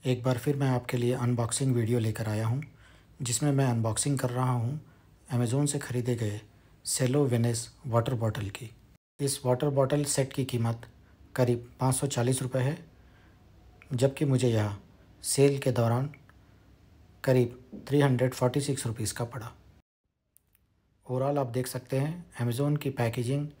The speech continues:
बड़ी साधारण सी है। यह प्रोडक्ट सेलो ब्रांड का है और असॉर्टेड कलर्स में मिलता है, जिसमें आप देख सकते हैं कि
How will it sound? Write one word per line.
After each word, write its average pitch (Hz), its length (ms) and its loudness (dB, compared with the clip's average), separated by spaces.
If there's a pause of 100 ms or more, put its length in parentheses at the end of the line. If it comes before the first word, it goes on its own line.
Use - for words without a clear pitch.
(340)
बड़ी 131 180 4
साधारण 127 440 2
सी 135 160 -2
है। 143 200 0 (2750)
यह 127 220 0
प्रोडक्ट 131 500 0 (480)
सेलो 135 280 4
ब्रांड 139 280 2
का 143 120 2
है 160 320 -4 (220)
और 123 400 0
असॉर्टेड 139 440 4
कलर्स 127 420 2
में 120 140 0 (480)
मिलता 113 260 2
है, 98 180 -2 (400)
जिसमें 135 300 0
आप 127 140 4
देख 131 220 2
सकते - 280 -2
हैं 156 280 0 (640)
कि 139 120 2